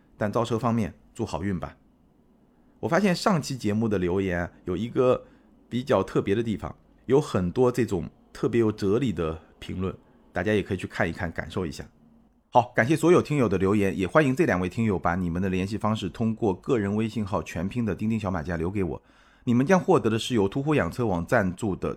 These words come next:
途虎王牌车载充气泵充气补胎一体机，价值一百九十九元。这个产品呢，一机双能，既能给轮胎充气，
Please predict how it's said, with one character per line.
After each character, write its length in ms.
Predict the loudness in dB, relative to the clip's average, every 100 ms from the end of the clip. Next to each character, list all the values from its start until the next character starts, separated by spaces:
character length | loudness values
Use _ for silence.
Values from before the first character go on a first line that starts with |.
| -6
途 180 | -4 -2
虎 220 | -2 0
王 200 | 2 0
牌 240 | -2 -4
车 300 | -4 -4 -2
载 220 | -2 -2 -4
充 320 | -4 -4 -4
气 260 | -4 -4
泵 220 | 0 -2 -2 _ _
充 300 | -6 -4 -4
气 280 | -6 -6 -6 -6
补 200 | -8 -4
胎 280 | 0 0 -2 -6
一 100 | -6
体 160 | -8
机， 240 | -8 -8 -8 _ _ _ -4
价 220 | 0 0
值 220 | -2 -8
一 100 | -4
百 140 | -2 -2
九 100 | -6
十 100 | -6
九 160 | -6 -6
元。 180 | -8 -12 _ _ 0
这 140 | 2
个 80 | 4
产 180 | 2 2
品 180 | 0
呢， 160 | 0 0
一 100 | -4
机 160 | -4 -4
双 260 | 0 2 2
能， 200 | -2 -4 _ _ -2
既 160 | 4
能 180 | 4 4
给 180 | 2 2
轮 160 | 2 0
胎 200 | -2 -4
充 200 | -4 -6
气， 240 | -6